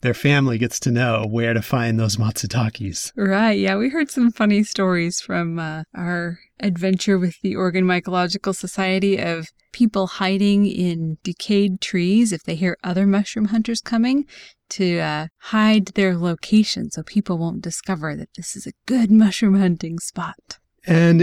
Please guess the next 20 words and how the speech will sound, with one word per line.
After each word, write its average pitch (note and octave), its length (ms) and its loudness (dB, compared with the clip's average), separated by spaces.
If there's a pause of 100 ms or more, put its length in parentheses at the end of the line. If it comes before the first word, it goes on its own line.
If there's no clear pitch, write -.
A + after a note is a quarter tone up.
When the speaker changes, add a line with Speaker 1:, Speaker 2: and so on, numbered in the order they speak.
Speaker 1:
you D#3 100 4
know, D#3 120 6
along D3+ 260 6
with D#3+ 160 4
the C#3 180 4
addictiveness B2 760 2
of B2 80 2
mushroom B2 460 2
hunting, A#2 600 0
you C#3+ 140 2
get E3+ 180 2
those C#3+ 260 2
small E3 440 0
wins A2 340 2
along G#2+ 360 0
the G#2+ 80 0
way, G#2+ 180 0
the G#2+ 100 -4
small A#2+ 320 0
payouts D#3+ 640 -2